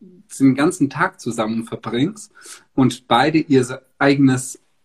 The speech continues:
Unternehmen haben sozusagen oder eigene Selbstständigkeit, ähm, dreht sich natürlich sehr viel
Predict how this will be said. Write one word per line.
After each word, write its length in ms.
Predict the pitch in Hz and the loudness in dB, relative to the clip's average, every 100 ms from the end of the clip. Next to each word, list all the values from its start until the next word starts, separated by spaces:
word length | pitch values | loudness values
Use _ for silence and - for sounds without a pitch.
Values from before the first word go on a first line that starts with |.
| - | 0
Unternehmen 720 | 139 131 127 120 175 220 135 | 2 2 2 4 4 4 -2
haben 180 | 113 117 | -2 -4
sozusagen 800 | 113 113 117 - 117 120 143 202 | -4 -8 -12 -8 -4 -2 -2 -4
oder 240 | 170 120 - | -8 -8 -6
eigene 320 | 113 120 117 | -4 -2 -2
Selbstständigkeit, 1160 | 117 117 - - 120 117 117 - - 127 180 _ _ _ _ _ | -2 -6 -8 -8 -4 -2 -4 -8 -4 -2 -4 _ _ _ _ _
ähm, 280 | 135 127 120 | -2 0 0
dreht 300 | - 135 139 | 2 2 2
sich 140 | - 131 | 0 -4
natürlich 460 | 123 131 117 - | -2 -2 -2 -4
sehr 240 | - 127 120 | 2 2 2
viel 520 | - 175 139 131 | -2 2 4 4